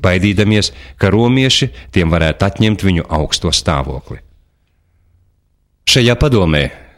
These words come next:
kas bija sanākusi lemt par Kristus nāvi, piedalījās tas pats liecinieks,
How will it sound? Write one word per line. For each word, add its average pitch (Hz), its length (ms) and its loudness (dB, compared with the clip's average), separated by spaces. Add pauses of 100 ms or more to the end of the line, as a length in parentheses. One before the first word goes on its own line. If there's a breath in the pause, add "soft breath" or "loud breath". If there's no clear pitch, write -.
kas 107 160 0
bija 117 220 2
sanākusi 123 760 0 (240 loud breath)
lemt 120 480 0
par 90 220 0 (100)
Kristus 127 560 0
nāvi, 71 400 -2 (560)
piedalījās 135 640 2
tas 139 160 0
pats - 320 -4
liecinieks, 104 720 0